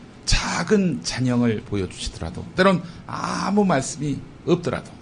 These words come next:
하나님의 응답을 기다리는 마음으로 그렇게 기도해 보시면 어떨까요? 그 시간을 보낸 다음에 어떤 형태로든 답을 주시는 하나님을 저는 경험했습니다.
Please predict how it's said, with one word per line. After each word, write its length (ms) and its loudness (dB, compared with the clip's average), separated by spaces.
하나님의 500 6
응답을 640 4
기다리는 600 0
마음으로 520 -4
그렇게 220 -10
기도해 340 0
보시면 360 0
어떨까요? 420 -4
그 100 2
시간을 320 6
보낸 240 6
다음에 360 6
어떤 520 8
형태로든 640 2
답을 280 -2
주시는 360 -4
하나님을 460 0
저는 240 -2
경험했습니다. 680 0